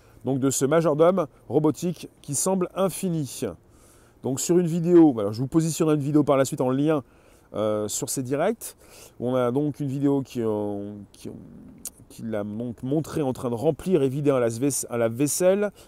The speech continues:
placer une fleur dans un vase, déposer du linge sale dans un bac,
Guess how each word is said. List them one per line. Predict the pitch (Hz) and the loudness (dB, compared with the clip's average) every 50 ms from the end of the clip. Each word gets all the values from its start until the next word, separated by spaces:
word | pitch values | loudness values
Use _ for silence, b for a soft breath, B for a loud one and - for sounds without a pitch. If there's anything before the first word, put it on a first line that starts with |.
| B B _ | B B _
placer | - 147 147 - - 160 | -2 0 0 0 0 -2
une | 151 139 | -2 -4
fleur | - - 165 139 127 | -2 0 0 0 2
dans | 127 123 120 | 0 -2 -2
un | 131 131 | -2 0
vase, | 131 156 170 180 190 196 185 190 180 b b b b b | 2 2 2 4 2 0 0 -4 -6 b b b b b
déposer | - 113 156 143 - 165 147 151 160 | -2 0 0 2 2 0 0 0 0
du | 139 143 | 0 0
linge | 131 131 123 113 120 110 | 0 0 -2 -2 -6 -6
sale | - - - 185 156 135 117 104 98 | -4 -2 0 0 0 0 0 -2 -4
dans | 101 110 110 110 107 | -4 -6 -6 -6 -6
un | 107 104 | -6 -2
bac, | 120 120 170 185 185 - - - | 2 4 4 4 2 -2 -4 -4